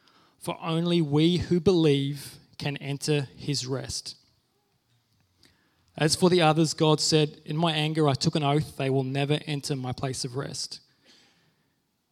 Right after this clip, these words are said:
Even though his rest has been ready since he made the world, we know it is ready because of, because of the place in the scriptures where it mentions the seventh day.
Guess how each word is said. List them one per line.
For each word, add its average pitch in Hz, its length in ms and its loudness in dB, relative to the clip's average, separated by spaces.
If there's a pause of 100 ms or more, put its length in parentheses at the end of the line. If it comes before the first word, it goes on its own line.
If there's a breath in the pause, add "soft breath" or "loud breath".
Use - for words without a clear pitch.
(100)
Even 165 320 4
though 170 200 6
his 143 240 2
rest 151 340 0
has 147 160 -2
been 151 180 0
ready 143 260 2
since 147 340 -6
he 151 120 -4
made 143 440 -2
the 156 80 -2
world, 135 460 -2 (1080)
we 143 140 -2
know 151 260 4
it 180 100 2 (400)
is 135 160 -4
ready 147 240 2
because 143 320 -2
of, 143 100 0 (680 soft breath)
because 160 200 2
of 175 60 0
the 170 80 4
place 165 340 0
in 180 120 -6
the 160 60 -2
scriptures 156 480 0
where 143 140 2
it 135 60 -2
mentions 143 460 -2
the - 80 -8
seventh 143 380 -2
day. 135 320 -8